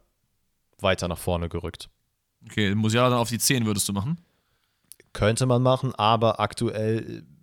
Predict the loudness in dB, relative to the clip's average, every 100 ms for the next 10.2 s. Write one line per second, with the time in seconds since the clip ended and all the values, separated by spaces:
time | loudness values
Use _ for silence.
0 | _ _ _ _ _ -6 -4 -2 -2 -2
1 | -2 -2 -2 -4 -4 -6 -8 -8 -8 -6
2 | -6 -6 -6 -8 -10 -16 _ _ _ _
3 | -14 -12 -12 -8 0 2 2 4 6 6
4 | 4 0 -2 -4 -2 -4 -6 -8 -8 -10
5 | -20 -10 -4 -2 0 0 2 2 2 4
6 | 4 4 0 -4 -6 -2 -2 -2 -2 -2
7 | -2 -4 -4 -4 -4 -8 -12 _ _ _
8 | _ _ -20 -18 -14 -2 0 2 0 0
9 | 0 0 -4 -4 -4 -2 -2 -2 -2 -2
10 | -4 -8